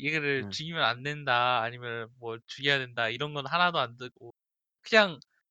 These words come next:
Speaker 1: 아무것도 안 뜨고 몇 대 맞다가 <laughs> 애가 쓰러지는 거예요. <laughs> 어? 그리고 그, 그 안으로 들어가 가지고 좀 큰 몬스터를 때리는데 때려도 얘가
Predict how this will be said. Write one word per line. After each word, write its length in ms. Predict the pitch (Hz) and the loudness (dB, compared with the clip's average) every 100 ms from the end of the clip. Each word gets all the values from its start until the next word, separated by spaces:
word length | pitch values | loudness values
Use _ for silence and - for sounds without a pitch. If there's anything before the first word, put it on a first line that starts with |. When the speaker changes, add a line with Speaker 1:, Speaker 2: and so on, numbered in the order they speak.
| _ | _
Speaker 1:
아무것도 440 | 214 302 320 254 | 10 10 8 8
안 200 | 185 156 156 | 8 8 2
뜨고 460 | 214 180 165 135 110 | -2 0 0 -2 -4
몇 180 | 147 156 | -6 2
대 100 | 202 | 6
맞다가 400 | 131 131 180 170 | 6 6 6 6
<laughs> 100 | 160 | 6
애가 180 | 165 160 | 4 2
쓰러지는 560 | 202 226 233 220 180 | 2 2 2 -2 -6
거예요. 360 | 143 117 117 123 - - - _ _ | -6 -4 -4 -6 -8 -14 -18 _ _
<laughs> 320 | - - - - | -14 -12 -10 2
어? 220 | 190 226 311 - - - | 4 4 2 -6 -8 -10
그리고 400 | - 214 226 220 - | -4 0 0 -2 -6
그, 220 | 196 214 208 208 - | -8 -10 -10 -18 -8
그 200 | 214 202 | 0 8
안으로 260 | 214 226 208 | 8 8 0
들어가 260 | 175 190 196 | -2 2 2
가지고 220 | 175 170 | 2 -2
좀 180 | 202 226 | -6 -8
큰 180 | - 359 | -4 -2
몬스터를 520 | 285 277 - 220 185 | -2 -2 0 2 2
때리는데 640 | 202 214 233 180 165 160 151 | 0 0 0 -2 0 0 0
때려도 600 | - 320 349 277 220 214 156 | -2 2 2 2 0 0 0
얘가 340 | 175 160 139 | 6 6 6